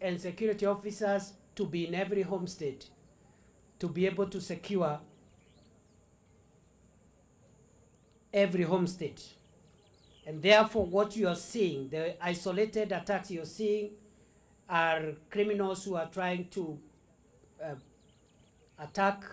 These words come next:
and knowing very well that our police officers cannot be everywhere.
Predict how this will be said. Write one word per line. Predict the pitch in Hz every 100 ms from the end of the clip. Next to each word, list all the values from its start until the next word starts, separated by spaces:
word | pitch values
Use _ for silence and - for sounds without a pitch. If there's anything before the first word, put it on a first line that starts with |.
| - _ _ _ _ -
and | 170 151
knowing | 185 190 185
very | 180 180
well | 175 170
that | 151 147 160
our | 147
police | 156 160 175
officers | 170 151 160 143
cannot | - 147 156
be | 143 156
everywhere. | 147 147 123